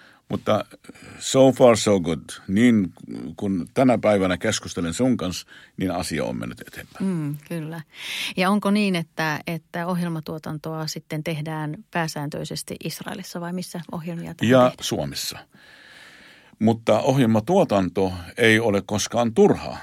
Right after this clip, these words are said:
Speaker 1: Eli siis jos me tehdään ohjelmia, mitä tahansa tapahtuu, niin meillä kuitenkin on Joshua Hai kaksikymmentäneljä seitsemän internetkanava.
Speaker 2: Mm.
Speaker 1: Ja tullaan varmasti tekemään siis, ö, uskallan väittää, että satoja ohjelmia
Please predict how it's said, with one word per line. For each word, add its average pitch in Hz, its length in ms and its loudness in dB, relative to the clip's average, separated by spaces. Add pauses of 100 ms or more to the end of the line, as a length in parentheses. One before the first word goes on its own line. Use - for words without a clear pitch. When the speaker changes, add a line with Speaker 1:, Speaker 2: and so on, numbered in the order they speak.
(120)
Speaker 1:
Eli 90 200 -2
siis 90 260 -4
jos 170 200 4
me 135 120 2
tehdään 104 380 2
ohjelmia, 87 480 0
mitä 90 320 -2 (160)
tahansa 139 380 2
tapahtuu, 82 500 -10
niin 90 160 -2
meillä 95 340 0
kuitenkin 143 500 4
on 104 180 0
Joshua 98 400 0
Hai 87 380 -2 (460)
kaksikymmentäneljä 101 680 0
seitsemän 87 680 -2 (160)
internetkanava. 85 920 -2 (260)
Speaker 2:
Mm. 175 300 -2 (360)
Speaker 1:
Ja 95 380 -4
tullaan 104 300 2
varmasti 117 360 4
tekemään 90 640 -2
siis, - 400 -10
ö, 90 480 -6 (600)
uskallan 101 680 2
väittää, 95 360 2
että 87 240 -8
satoja 95 520 2
ohjelmia 80 540 -6